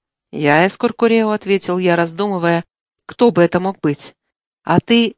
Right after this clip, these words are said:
чей будешь, браток?» Солдат направился было ко мне, но тут он увидел Джамилю и удивленно и радостно заулыбался.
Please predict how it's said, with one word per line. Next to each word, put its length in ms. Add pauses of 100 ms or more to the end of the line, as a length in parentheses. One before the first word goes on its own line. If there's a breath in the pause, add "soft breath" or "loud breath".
чей 280
будешь, 340
браток?» 560 (580)
Солдат 480
направился 600
было 200
ко 180
мне, 360 (480)
но 180
тут 240
он 120
увидел 320
Джамилю 440
и 220
удивленно 640
и 20
радостно 500
заулыбался. 800